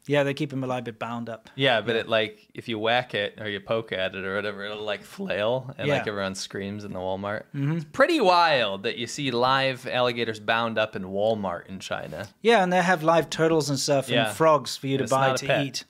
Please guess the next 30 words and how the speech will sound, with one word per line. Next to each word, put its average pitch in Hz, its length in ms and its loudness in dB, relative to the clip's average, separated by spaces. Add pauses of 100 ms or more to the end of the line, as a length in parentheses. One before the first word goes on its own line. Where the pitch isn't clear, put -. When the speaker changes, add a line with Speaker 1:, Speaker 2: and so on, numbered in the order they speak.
(320)
Speaker 1:
Yeah, 165 240 4 (180)
it's - 140 -6
interesting. 143 460 -8 (140)
Speaker 2:
Yeah, 151 200 6
a - 20 2
little 170 340 0
fact, - 600 -4
by - 120 0
the 127 60 0
Speaker 1:
Yeah. 123 100 -4
Speaker 2:
way. 95 280 -6
Speaker 1:
Mm-hmm. 127 160 -8 (280)
Speaker 2:
Uh, 104 340 0
edible 147 360 2
frogs 101 600 -6
in 107 180 -12
China, 95 520 -8 (480)
and, 107 140 -4
uh, - 60 -6 (260)
again, 117 280 0
all 113 180 -2
frogs 95 320 -4
are 87 80 -6
edible. 92 240 -8
I've, 120 280 -2
I've, 101 320 -6
I've 98 220 -8
eaten - 180 -14
frogs, - 480 -14 (500)
Speaker 1:
Mm-hmm. - 20 -6